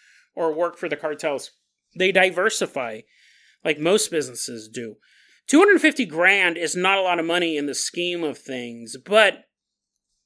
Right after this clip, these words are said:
here's the thing. There is no jetpack that fits the description of what these things do. There's a jetpack that has a, a, a pedestal that you stand on that makes your feet look round. Yes,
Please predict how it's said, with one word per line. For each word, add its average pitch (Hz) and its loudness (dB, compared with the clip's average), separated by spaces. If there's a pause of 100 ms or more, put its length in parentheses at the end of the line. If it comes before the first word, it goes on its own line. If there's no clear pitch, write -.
(340)
here's 262 -6
the 196 -8
thing. 160 -8
There 214 4
is 160 -4
no 196 2
jetpack 190 -2 (800)
that 180 4
fits - -2
the 226 0
description 233 -2
of 165 -8
what 165 -4
these 175 -6
things 131 -12
do. 180 -4 (680)
There's 320 0
a 339 0
jetpack 220 -2
that 220 0
has 180 -2
a, 165 -8 (160)
a, 156 -2
a 151 -4 (100)
pedestal 180 -2
that 165 -6
you 165 -10
stand 254 -2
on 131 -4
that 147 -8
makes 208 -6
your 269 -4
feet 214 -12
look 175 -4
round. 156 -6 (400)
Yes, 208 0